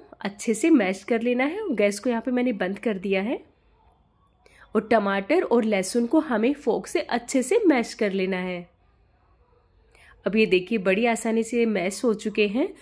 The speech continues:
तो अब हम चटनी के अंदर डालेंगे यहाँ पे एक बारीक कटा हुआ इसके अंदर है प्याज। तो मीडियम साइज़ का यहाँ पे मैंने प्याज लिया है, साथ में खूब सारा बारीक कटा हुआ हरा धनिया डाल देंगे और दो बारीक कटी हुई यहाँ पे मैंने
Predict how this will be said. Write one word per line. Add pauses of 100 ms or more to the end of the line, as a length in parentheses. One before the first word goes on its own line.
(220)
तो
अब
हम
चटनी
के
अंदर
डालेंगे
यहाँ
पे (540)
एक
बारीक
कटा
हुआ
इसके
अंदर
है
प्याज। (280)
तो
मीडियम
साइज़
का
यहाँ
पे
मैंने
प्याज
लिया
है, (440)
साथ
में
खूब
सारा
बारीक
कटा
हुआ
हरा
धनिया
डाल
देंगे (300)
और
दो
बारीक
कटी
हुई
यहाँ
पे
मैंने